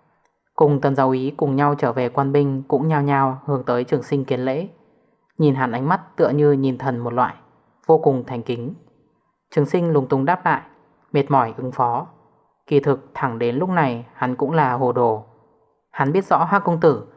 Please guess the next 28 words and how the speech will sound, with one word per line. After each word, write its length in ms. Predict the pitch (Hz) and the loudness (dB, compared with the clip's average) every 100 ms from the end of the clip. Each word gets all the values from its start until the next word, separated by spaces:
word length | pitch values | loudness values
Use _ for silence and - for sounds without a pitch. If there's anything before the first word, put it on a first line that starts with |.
| _ - | _ -6
có 100 | 156 | -2
thể 220 | 180 147 | 2 2
chứng 200 | 117 131 | 0 -6
kiến 240 | 127 131 123 | -2 -2 -2
thứ 240 | 139 123 | -4 -6
không 180 | 123 160 | -2 -2
sạch 160 | 156 - | -2 -6
sẽ, 300 | 143 143 175 - _ _ _ _ | -6 -6 -8 -14 _ _ _ _
lại 120 | - | -4
không 140 | 139 190 | -2 2
biết 120 | 208 | 2
nó 240 | 170 135 | 4 2
vì 120 | 165 151 | 2 0
cái 180 | 143 | 0
gì 300 | 139 156 127 - _ _ - | 0 0 0 -4 _ _ -4
có 120 | 143 | -2
thể 220 | 180 143 | 0 -2
chứng 220 | - 123 | -2 -6
kiến 340 | 120 127 123 160 | -4 -4 -4 -6
thứ 320 | - 131 127 | -8 -6 -6
không 160 | 139 151 | -6 -6
sạch 180 | 135 - | -6 -8
sẽ. 260 | 123 151 165 _ _ _ _ _ _ _ _ _ - | -8 -8 -10 _ _ _ _ _ _ _ _ _ 0
Về 100 | 151 | 0
phần 220 | 151 135 | 2 0
chúng 180 | 143 135 | 0 0
nhân 220 | 170 165 | 2 0
nói 340 | 139 127 135 | 0 -2 -4